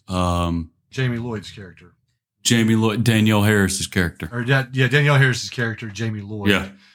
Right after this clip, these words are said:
Speaker 2: Um,
Speaker 1: Yeah.
Speaker 2: just fucking getting it all wrong. But yeah, and I think at one point there was supposed to be, like, a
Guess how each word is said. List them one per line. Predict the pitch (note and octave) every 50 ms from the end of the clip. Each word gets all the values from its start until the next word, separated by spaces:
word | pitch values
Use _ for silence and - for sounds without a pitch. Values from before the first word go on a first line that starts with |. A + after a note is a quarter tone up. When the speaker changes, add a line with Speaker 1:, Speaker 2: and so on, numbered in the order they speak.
| _ _ _ _ _ _ G2+
Speaker 2:
Um, | F#2 F2+ E2+
Speaker 1:
Yeah. | G2 G2 F#2+
Speaker 2:
just | E2+ E2 - - _
fucking | - - - F#2+
getting | F#2 A2 G#2 G2+
it | G2
all | G2 G2+ F#2+
wrong. | F#2 G2 G#2 G#2 G#2 F#2 - _ _ _ _ _
But | - D#3+ F#3+
yeah, | F3+ C#3
and | B2 B2
I | B2+
think | B2+ D#3 F3+ F#3+
at | D3+ -
one | B2 B2+ B2+
point | B2 - B2 A#2+
there | A2+ A2+
was | A2 -
supposed | - B2+ A#2+
to | B2
be, | B2
like, | A#2 G2+
a | G2+